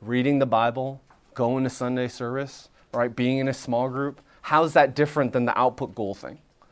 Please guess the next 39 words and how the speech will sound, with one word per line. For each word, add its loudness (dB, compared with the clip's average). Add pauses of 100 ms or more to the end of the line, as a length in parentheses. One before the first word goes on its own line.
(340)
Well, -2
the -2
biggest 2
difference 2
is -10
this. -6 (180)
Here's -2
the -2
biggest 0
difference, -6
and, -6
you -2
know, 0
we'll, 0
we'll 0
end 0
with -2
this. -6 (480)
The -2
biggest 2
difference 0 (840)
is -2
that 4 (340)
these -2
things 4
that 4
you 0
are 6
doing, 0
right, 2
you 2
are 8
reading 2
the 6
word, 2
you 2
are 6
choosing 0
to, 0